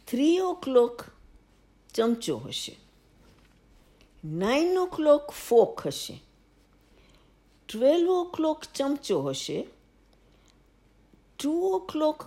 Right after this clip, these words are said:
ખાલી કાચની બાઉલ હશે અને પ્લેટની નીચે નેપકિન ટક કરેલું હશે, જે six o'clock હશે. આ ટાઇમ બધા ડાયરેક્શન્સ છે.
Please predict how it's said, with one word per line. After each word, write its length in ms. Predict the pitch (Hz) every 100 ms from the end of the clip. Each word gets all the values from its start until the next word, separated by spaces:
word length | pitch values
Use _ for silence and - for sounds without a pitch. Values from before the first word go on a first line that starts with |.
| -
ખાલી 460 | - 254 285 294 294
કાચની 720 | - 220 240 285 - 233 202
બાઉલ 420 | 156 160 147 127
હશે 340 | - - - - _ _ _ - _ _ _ _ _ _ _ _ _ _ -
અને 220 | 220 233
પ્લેટની 760 | 226 - 254 349 466 - 302 262
નીચે 500 | 240 311 - 294 262
નેપકિન 800 | 185 196 269 269 - 285 277 247 - -
ટક 160 | 285 285 -
કરેલું 500 | 220 185 165 151 143
હશે, 340 | 147 - 165 392 - - - - _ _
જે 240 | 185 180 269
six 320 | 262 - 277 - 247
o'clock 500 | 196 - 139 - 127
હશે. 300 | - - - _ _ _ _ _ _ _ _ _ _ _ _ _ _ _ _ _ _ _ -
આ 120 | 214
ટાઇમ 600 | 262 - 285 330 370 381 359
બધા 440 | 202 262 262 294
ડાયરેક્શન્સ 960 | 262 190 220 233 226 - 139 - - -
છે. 120 | -